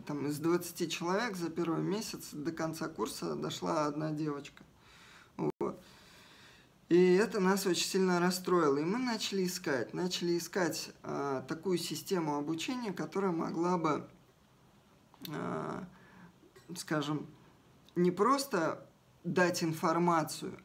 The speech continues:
а дать результат. То есть для нас это было важно,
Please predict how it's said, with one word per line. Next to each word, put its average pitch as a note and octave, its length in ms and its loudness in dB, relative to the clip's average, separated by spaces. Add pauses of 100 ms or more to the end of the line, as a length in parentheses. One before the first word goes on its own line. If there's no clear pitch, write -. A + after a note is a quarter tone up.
а D3 120 0
дать F3 360 0
результат. D#3+ 800 0 (280)
То C#3+ 100 -2
есть D3+ 180 -4
для D3 220 0
нас C#3 240 -2
это G3+ 140 -6
было F3+ 300 4
важно, E3 540 0